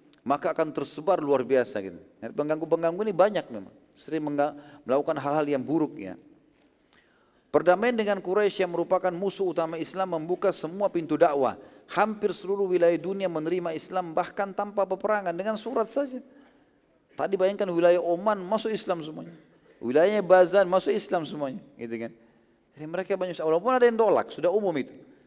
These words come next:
Kita kalau berdakwah, teman-teman, ada yang terima, ada yang tolak, itu sudah umum. Rasulullah sallallahu alaihi wasallam aja gitu,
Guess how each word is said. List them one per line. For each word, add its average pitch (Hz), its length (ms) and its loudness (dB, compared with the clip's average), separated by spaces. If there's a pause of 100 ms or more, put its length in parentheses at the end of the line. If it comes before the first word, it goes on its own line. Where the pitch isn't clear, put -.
(260)
Kita 160 160 2
kalau 170 160 4
berdakwah, 160 400 4
teman-teman, 151 400 -2
ada 135 160 2
yang 135 80 2
terima, 185 240 -6
ada 180 160 2
yang 151 80 -10
tolak, 160 240 0
itu 156 160 -4
sudah 123 160 -2
umum. 117 240 -4
Rasulullah 110 480 -2
sallallahu 110 160 -4
alaihi 98 80 -8
wasallam 113 160 -4
aja 107 160 -6
gitu, 131 220 -4